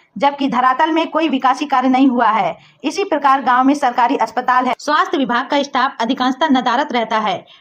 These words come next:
मनमाने तरीके से दस दिन या पन्द्रह दिन में आना होता है। यदि नियमित आने के लिए कहा जाता है तो कह देते हैं, "तुम हमें जानते नहीं, हम उन नेताजी के रिश्तेदार हैं।" इसी प्रकार से गांव में कुछ लोग अवैध तरीके से मदिरा गांजे की बिक्री करते हैं।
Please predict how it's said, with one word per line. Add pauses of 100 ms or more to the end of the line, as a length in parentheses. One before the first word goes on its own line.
(120)
मनमाने
तरीके
से
दस
दिन
या
पन्द्रह
दिन
में
आना
होता
है। (320)
यदि
नियमित
आने
के
लिए
कहा
जाता
है
तो
कह
देते
हैं, (240)
"तुम
हमें
जानते
नहीं, (140)
हम
उन
नेताजी
के
रिश्तेदार
हैं।" (320)
इसी
प्रकार
से
गांव
में
कुछ
लोग
अवैध
तरीके
से
मदिरा
गांजे
की
बिक्री
करते
हैं।